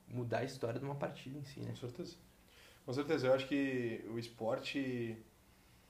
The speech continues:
Speaker 2: uma das das muitas belezas do esporte é tu poder ser de verdade quem tu é naquele momento, assim. Tu não tem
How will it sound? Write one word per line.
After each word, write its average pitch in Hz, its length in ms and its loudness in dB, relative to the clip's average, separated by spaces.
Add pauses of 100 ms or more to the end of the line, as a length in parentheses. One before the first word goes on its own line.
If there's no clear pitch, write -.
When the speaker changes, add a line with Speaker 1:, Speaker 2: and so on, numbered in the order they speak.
(420)
Speaker 2:
uma 139 160 0
das 135 260 2 (960)
das 117 180 0
muitas 131 360 2
belezas 127 600 6
do 117 100 -2
esporte 127 800 4
é 127 200 4
tu 123 400 0
poder 127 840 2 (220)
ser 139 640 2
de 120 160 0
verdade 147 600 4
quem 143 220 0
tu 139 160 2
é 127 100 6
naquele 131 240 0
momento, 120 400 0
assim. - 180 -12 (720)
Tu 120 80 -4
não 117 180 4
tem 123 720 0